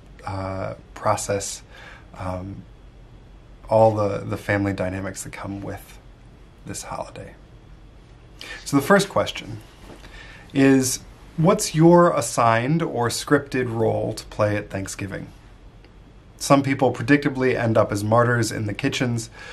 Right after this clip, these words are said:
while others end up sacked out on the couch. This year, in an effort to show up with thoughtfulness and less automatic anxiety, what could you do differently? The second question,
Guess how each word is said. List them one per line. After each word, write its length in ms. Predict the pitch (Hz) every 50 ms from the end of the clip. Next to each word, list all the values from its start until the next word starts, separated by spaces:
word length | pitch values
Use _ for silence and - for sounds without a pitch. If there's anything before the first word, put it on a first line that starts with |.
| - - - -
while 260 | - 135 131 135 135 -
others 600 | 143 147 143 151 147 143 139 135 131 120 - - - -
end 200 | 139 123 123 123
up 140 | 117 113
sacked 400 | - - - 131 123 117 117 -
out 240 | - 120 113 113 -
on 140 | - 104 101
the 80 | 98 95
couch. 480 | - - 98 - - - - - - - - - - - - - - - - - - - - -
This 320 | 127 151 160 156 - -
year, 320 | 107 98 101 127 160 165 - - - - - - - - -
in 520 | - 110 104 101 101 98 101 101 98 92 90 - - - - - - - - -
an 140 | 113 110 113
effort 420 | - 131 135 - - 127 127 127
to 80 | - 117
show 300 | 107 - - 127 117 120
up 220 | - 117 113 -
with 160 | - 135 113 -
thoughtfulness 840 | 135 123 - - - - 135 127 123 120 107 - - - - - - - - - -
and 160 | 113 107 104
less 280 | 110 113 110 - - -
automatic 600 | - 113 113 104 104 120 120 117 120 117 - -
anxiety, 720 | 127 110 101 98 95 101 104 104 98 98 - 107 113 - - - - - - - - - - - - -
what 180 | 123 127 123
could 160 | - 113 101
you 140 | 107 107 101
do 120 | 101 107 101
differently? 600 | 104 120 113 - - 92 - - - - - - - - - - - - - - - - - - - - - - - - - - - - - - - - - - - - - - - - - - - - - - - - - - - -
The 60 | - 160
second 320 | - 202 180 147 135 117
question, 500 | - 107 95 - - - - - 76 -